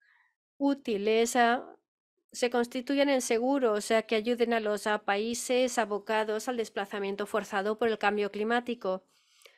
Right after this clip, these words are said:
Durante la presidencia de Bangladesh, ah, de el Foro sobre el Cambio Climático,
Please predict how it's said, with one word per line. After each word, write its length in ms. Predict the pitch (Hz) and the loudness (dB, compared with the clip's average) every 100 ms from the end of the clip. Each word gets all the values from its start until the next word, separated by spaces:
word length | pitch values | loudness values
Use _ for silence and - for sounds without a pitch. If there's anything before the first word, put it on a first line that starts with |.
| _ _ | _ _
Durante 580 | 220 214 214 220 226 220 | 0 2 2 2 0 2
la 360 | 208 214 226 226 - _ _ _ _ | 2 2 2 -2 -8 _ _ _ _
presidencia 920 | 233 220 233 220 226 233 233 226 240 254 | -4 -2 -2 2 0 0 0 2 2 0
de 120 | 233 | -2
Bangladesh, 680 | 220 214 208 202 226 240 | -2 -2 -4 0 -2 0
ah, 140 | 240 233 | 2 2
de 520 | 220 208 208 214 - | 0 -2 0 0 -2
el 240 | 233 208 202 | -4 -4 -4
Foro 320 | - 240 214 | 0 0 0
sobre 200 | 214 202 | -4 -6
el 80 | 202 | -2
Cambio 280 | 220 233 233 | 0 0 0
Climático, 720 | 240 240 247 247 240 208 269 | -2 0 0 -2 -4 -6 -6